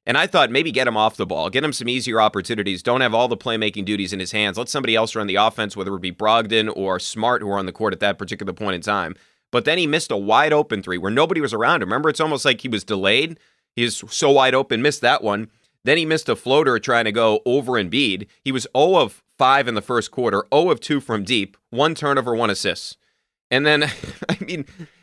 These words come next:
he was stripped by Niang at one point during this game, and he's crying for a call. George Niang and Joel Embiid stole the ball from Jason Tatum today. Then he bricked a three in the second quarter.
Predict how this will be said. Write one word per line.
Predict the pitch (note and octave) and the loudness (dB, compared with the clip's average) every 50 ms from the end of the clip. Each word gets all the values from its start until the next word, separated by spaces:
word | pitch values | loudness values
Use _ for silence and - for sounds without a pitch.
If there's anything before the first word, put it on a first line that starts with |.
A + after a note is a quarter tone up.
| _ _ _ - | _ _ _ -2
he | F#3+ | 2
was | F#3+ F#3+ E3+ - | 4 4 2 2
stripped | - - G#3 A#3 - - | 0 0 0 0 2 2
by | G3+ E3+ D#3 | 2 2 2
Niang | C3 B2+ B2+ B2+ C#3+ G#3 B3 G#3 G#2+ F2+ G#2 - | 2 0 0 2 2 2 0 -2 -4 -6 -4 -2
at | - C#3 - | -2 0 2
one | D3 C#3 B2+ A2 | 2 0 0 2
point | C#3 C3 A#2+ A2+ | 2 2 2 4
during | G#2 A2 G#2+ G#2 | 4 2 2 2
this | F#2+ F#2 - | 0 -2 -2
game, | - G#2+ G#2+ A#2 | 0 -2 0 0
and | A2+ | -2
he's | A#2+ - | -4 -4
crying | - - C#3+ D3 D3 C#3 | 0 2 2 2 2 0
for | - - A#2+ | -2 -4 -4
a | - | 0
call. | - D#3 B2 F#2 | 2 2 2 2
George | G2+ - - E3+ G3 B3 C4 C4 A3 | 0 0 2 4 4 4 4 2 -2
Niang | G#3+ F#3+ F#3 F#3 E3 B2 A#2+ A#2 A#2 | -2 0 2 2 2 2 2 0 -2
and | B2+ C3+ | -2 0
Joel | D#3 D#3+ E3+ D#3+ D3 | 2 4 4 4 2
Embiid | B2 D#3 C3 G2+ | 0 0 -2 -2
stole | - - - D3+ C#3 D3+ D#3 | -4 -4 0 2 4 4 4
the | D3 A#2+ | 2 2
ball | A2+ C3 B2 A2+ | 2 4 4 4
from | - A2+ G2 | 2 0 -2
Jason | F#2 G#2+ G#2+ - - G2+ | -2 -2 -2 -2 -4 -6
Tatum | - G2+ F2 F2 F#2+ | -4 -4 -4 -6 -8
today. | - - F2 D#2+ E2+ - _ _ _ _ _ _ _ | -8 -8 -8 -8 -8 -10 _ _ _ _ _ _ _
Then | C#3 D#3+ F#3 | 0 2 2
he | F3 C#3 | 2 0
bricked | G#2+ A#2 C#3 D3+ - - | 0 0 0 0 0 2
a | C#3 A2+ | 0 0
three | - - C3 C#3 D3 D3+ | 0 -2 -4 -2 0 0
in | C#3+ C3+ | 0 0
the | C3 | 0
second | - - C3 - C#3 B2 A2+ | 0 0 0 0 -2 -4 -4
quarter. | - C3 B2+ B2+ B2 A#2+ A#2+ A#2 - | -2 0 2 4 4 4 2 2 -2